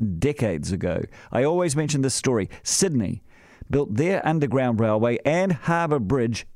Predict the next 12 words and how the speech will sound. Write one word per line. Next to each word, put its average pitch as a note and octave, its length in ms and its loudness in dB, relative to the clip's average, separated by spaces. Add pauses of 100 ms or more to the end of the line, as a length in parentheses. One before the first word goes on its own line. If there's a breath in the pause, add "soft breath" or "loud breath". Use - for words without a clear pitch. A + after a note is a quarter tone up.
in E3 260 2
the D3 120 2
nineteen D#3 640 2
thirties G#2+ 760 0 (300 loud breath)
when D#3 280 2
their D3 140 2
population C#3+ 760 0
was C3 200 0
just C3 240 0
one C3 240 2
million A#2+ 300 2
dollars. G2 460 0